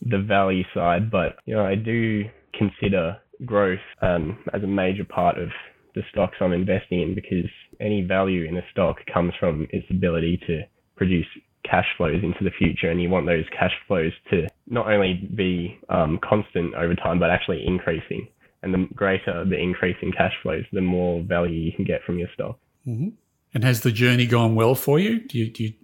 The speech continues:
Speaker 2: publish your returns at all?
Speaker 1: No, I'm not actually quite sure. I've never measured my exact returns, but I'd say anywhere from fifteen to twenty percent. But that's, um, you know, I'm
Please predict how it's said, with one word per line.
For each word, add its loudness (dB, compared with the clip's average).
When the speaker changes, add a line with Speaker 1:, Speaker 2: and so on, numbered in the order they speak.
Speaker 2:
publish -2
your 0
returns -2
at -2
all? -2
Speaker 1:
No, -2
I'm 2
not -2
actually -4
quite 0
sure. -2
I've 2
never 0
measured 0
my 0
exact 2
returns, 0
but 0
I'd 2
say 2
anywhere 0
from -2
fifteen 0
to 2
twenty 0
percent. -2
But -8
that's, 4
um, 0
you -2
know, 2
I'm 2